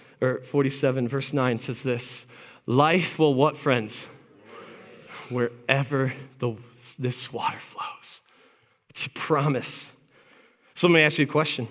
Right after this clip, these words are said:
What's dead or dry in your life? Think about that. What's dead or dry in your life? That you just need, "God, I need this life.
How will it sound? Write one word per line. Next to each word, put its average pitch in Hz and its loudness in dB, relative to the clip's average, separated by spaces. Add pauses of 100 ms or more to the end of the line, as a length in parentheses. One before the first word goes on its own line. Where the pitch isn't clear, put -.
(1400)
What's 143 0
dead 143 4
or 139 0
dry 143 2
in 117 2
your 110 0
life? 104 -8 (1800)
Think 147 2
about 127 -2
that. 110 -6 (1400)
What's - -4
dead 139 2 (840)
or 110 -4
dry 113 0
in 107 0
your 107 -6
life? - -10 (1500)
That - -8
you 117 -6
just 123 -4
need, 117 -6
"God, - -4
I 131 0
need 123 -4
this 123 -4
life. 117 -4